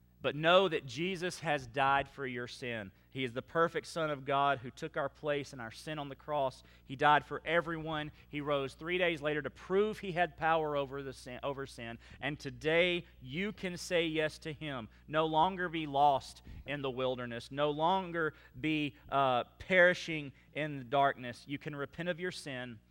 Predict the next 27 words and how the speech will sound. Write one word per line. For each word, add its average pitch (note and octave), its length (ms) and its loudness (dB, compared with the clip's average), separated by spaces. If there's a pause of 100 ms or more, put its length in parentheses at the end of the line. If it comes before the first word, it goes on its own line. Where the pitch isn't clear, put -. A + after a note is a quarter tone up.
(260)
place E3 360 0
your E3+ 100 -6
faith D#3 380 -4
in D3+ 160 -8
Jesus C3+ 400 -10
Christ A2 560 -6 (460)
for E3+ 200 2
salvation C3 680 0
by A#2+ 120 0
believing B2+ 460 -6
in C#3+ 100 -8
him, B2 360 -10 (260)
and C#3 160 -6
then D3+ 120 -6
live E3 220 -4
for D#3 160 -10
him. C#3 360 -8
Give D3+ 240 -6
your E3 180 -8
life C#3 400 -2 (160)
to - 100 -16
him, A#2+ 280 -12 (1080)
and A2 120 -10
you C#3+ 420 -4 (280)
will B2+ 140 -6
no C3 240 0
longer C3 560 -2